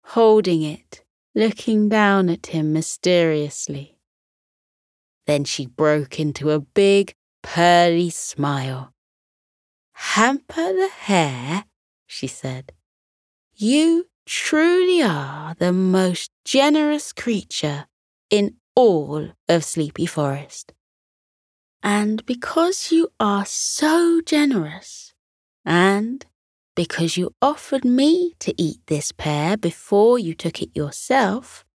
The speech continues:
you've proven yourself deserving of the basket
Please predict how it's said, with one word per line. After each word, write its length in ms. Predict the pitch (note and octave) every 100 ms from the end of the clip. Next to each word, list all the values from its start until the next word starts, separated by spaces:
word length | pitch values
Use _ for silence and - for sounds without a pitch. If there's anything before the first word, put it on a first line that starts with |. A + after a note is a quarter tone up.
| _ _ _ _ _
you've 600 | - D#3+ G3 B3 D4 -
proven 580 | - F#3 F3+ F3 D#3+ F#3
yourself 680 | F#3+ G3+ - - C#3 C3+ - -
deserving 880 | F3+ E3+ G#3+ G#3+ G#3+ G#3+ A#3 A3+ A#3+ _ _ _ _
of 200 | G#3 G3+
the 140 | A#3
basket 840 | G3+ - B3+ C4 - - C4+ -